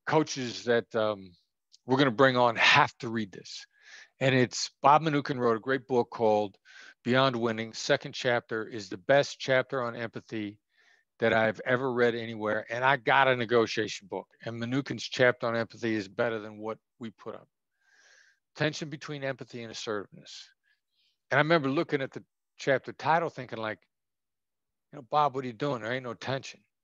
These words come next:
You're making it sound like it's an either or thing." And then I get into the chapter and I realize it's almost a fake title, because he clearly lays out the case that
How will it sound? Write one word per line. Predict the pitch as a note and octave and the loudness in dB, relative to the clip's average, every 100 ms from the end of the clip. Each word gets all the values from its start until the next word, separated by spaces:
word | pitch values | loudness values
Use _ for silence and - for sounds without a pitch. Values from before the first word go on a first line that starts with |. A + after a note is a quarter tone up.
| _ - | _ -10
You're | B2 | 0
making | C3 C3 | 0 0
it | A2+ | -4
sound | - C3+ B2 | -4 -2 -2
like | A#2 A#2 | -6 -10
it's | G2 | -12
an | A2+ A2+ | -14 -12
either | C3+ C3+ A#2+ A2 | -6 -4 -2 -2
or | B2+ A#2+ A2 G#2 | -2 -4 -4 -8
thing." | - C3 G2 - _ _ _ _ _ _ _ _ _ _ _ - | -8 -8 -8 -14 _ _ _ _ _ _ _ _ _ _ _ -8
And | C3+ | 2
then | D3 | 2
I | |
get | C#3 C#3+ | 4 2
into | C3 - A2+ | 2 -4 -10
the | G2+ | -8
chapter | - D#3+ E3+ E3+ C#3+ | 0 4 4 4 2
and | A#2+ | 4
I | A2 | 2
realize | G#2 A#2 A2+ G#2+ G#2+ G#2 G2+ | 2 0 2 2 2 2 0
it's | - - | -8 2
almost | C#3 D3+ B2+ A2+ | 2 4 0 -2
a | |
fake | - - - - E3 C#3+ C3+ - - - _ _ _ _ _ _ _ | -8 -10 -2 6 8 8 4 -6 -14 -16 _ _ _ _ _ _ _
title, | - - E3+ E3+ A2 - _ _ _ _ _ _ _ _ | -4 4 6 6 0 -10 _ _ _ _ _ _ _ _
because | A#2 - C3 - | -4 0 0 0
he | A2+ | -6
clearly | - - F3+ G3 E3 | -8 2 6 8 8
lays | C3+ C3 A#2+ | 8 6 6
out | B2+ B2 | 4 4
the | A#2+ | 0
case | - - A#2+ A#2 - - | -4 2 2 2 -2 -4
that | A#2 | -4